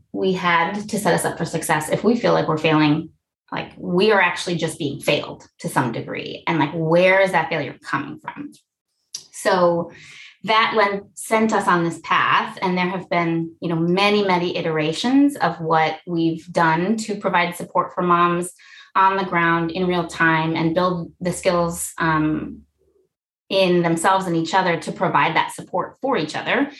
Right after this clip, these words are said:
Um, and while also working at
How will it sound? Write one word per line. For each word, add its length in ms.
Um, 760
and 920
while 380
also 380
working 640
at 340